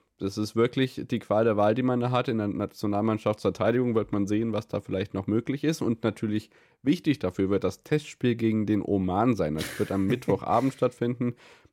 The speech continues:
Speaker 1: R T L überträgt, auch von vor Ort. Marco Hagemann ist schon unterwegs, ähm, gewesen gestern und war, ähm, in Istanbul am Flughafen, während da diese schrecklichen, ähm, ja, Geschehnisse waren in Istanbul, Gott sei Dank nicht am Flughafen. Also, ähm,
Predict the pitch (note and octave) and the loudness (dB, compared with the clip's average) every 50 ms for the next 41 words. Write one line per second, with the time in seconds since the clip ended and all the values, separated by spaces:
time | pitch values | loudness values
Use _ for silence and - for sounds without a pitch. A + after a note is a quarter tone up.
0 | _ - - G2 A#2 - - G2 B2 B2 A2+ G#2+ - - - C3 D#3 D#3+ - - | _ -6 -2 -2 0 2 2 2 2 4 2 2 0 0 0 0 0 0 0 0
1 | - A2 A#2 A#2+ - - A2+ G#2+ G#2+ G#2 G#2 - - F#2+ D2 F#2 C#3 C#3+ - A#2+ | 0 0 0 0 -2 0 0 0 0 0 -2 -2 0 2 2 4 2 2 2 0
2 | A2+ - - G#2 G#2+ G#2+ G#2 G#2+ G#2 F#2+ - G#2 - - - - F2 F#2+ - F#2 | 0 0 0 0 0 0 0 0 -2 -2 -4 -6 -6 -8 -8 -6 -6 -4 -4 -2
3 | G2 G#2+ C3+ C3+ - - - - C2+ F#2+ G2 F#2+ G2 G2+ G2 G2 _ _ _ - | -2 -2 -4 -4 -8 -12 -8 -2 0 2 2 2 2 0 -2 -4 _ _ _ -6
4 | - G#2 G2+ G#2 G#2+ G2+ G2 F#2+ F#2+ G2 - - G2 G2 G2 G2 _ - - - | -4 0 2 2 2 2 0 0 -2 -2 -2 -2 -2 -2 -2 -4 _ -18 -20 -20
5 | _ _ - - G2+ F#2+ - - F2+ F#2 F2+ F2 - - D#2 F#2 E2+ - - - | _ _ -4 -4 -4 -2 0 0 0 0 0 0 -2 -4 -6 -6 -8 -8 -8 -4
6 | - B2 C3+ C3 - G#2 F#2 F#2+ G#2 G2 F#2 F2+ - - A2+ - - F#2 F2+ F#2+ | -2 -2 0 0 0 -2 0 2 2 2 2 0 0 -2 -2 0 0 -2 -2 -2
7 | - F#2 F#2 F#2+ F#2+ G2 F#2+ F2 G2 F#2 F2+ F2+ F#2+ G2 F#2 F2+ - - G2 F#2+ | -4 -2 -2 -2 -2 -2 -4 -4 -4 -4 -4 -6 -8 -8 -8 -8 -6 -6 -6 -4
8 | - G2 F#2+ - F#2+ F#2 F#2 F2+ F#2 _ - - F2 F#2+ F2+ F#2 F#2+ _ _ _ | -4 -6 -4 -4 -4 -4 -4 -6 -8 _ -12 -8 -4 -4 -4 -6 -8 _ _ _
9 | - - - - - _ _ _ _ _ _ _ _ - - G#2+ - C#3+ C#3 C#3 | -10 -8 -8 -8 -10 _ _ _ _ _ _ _ _ -6 -4 0 2 2 4 4
10 | B2 - - F2+ F#2 F2+ F2+ F#2+ F2 - - F#2+ - - G#2+ F#2+ G2+ G2+ F#2+ G2 | 2 2 0 0 0 0 0 0 -2 -2 -4 -6 -6 -4 -2 0 0 0 2 0
11 | F#2+ - - F#2 F#2 F#2+ G2 G2+ G2 F#2 F#2 - - A#2 A2 - A2+ A2 A2+ - | -2 0 -2 -4 -4 -4 -6 -6 -6 -6 -8 -6 -4 -6 -4 -2 -2 -2 -2 -2
12 | - - - F#2 G2 G2 - - - - - - - - _ - F#2+ F#2 F#2 F#2 | -4 -4 -4 -4 -4 -6 -8 -10 -18 -20 -20 -20 -20 -20 _ -6 -6 -4 -4 -4
13 | F#2 | -6